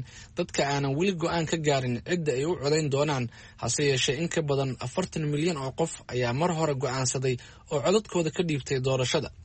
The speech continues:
Qaybo ka mid ah gobollada dalka oo dadka loo oggolaaday inay codayn karaan ka hor maalinta weyn ee saddexda bisha November oo ay inaga xigto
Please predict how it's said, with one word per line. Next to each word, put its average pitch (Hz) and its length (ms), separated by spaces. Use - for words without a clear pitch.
Qaybo 131 280
ka - 100
mid 143 180
ah 127 120
gobollada 143 420
dalka 160 320
oo 147 180
dadka 180 340
loo 170 200
oggolaaday 143 560
inay 156 320
codayn 165 320
karaan 123 320
ka 160 100
hor 139 200
maalinta 175 460
weyn 170 300
ee 123 120
saddexda 147 480
bisha 165 300
November 139 520
oo 147 120
ay 147 120
inaga 151 240
xigto 131 400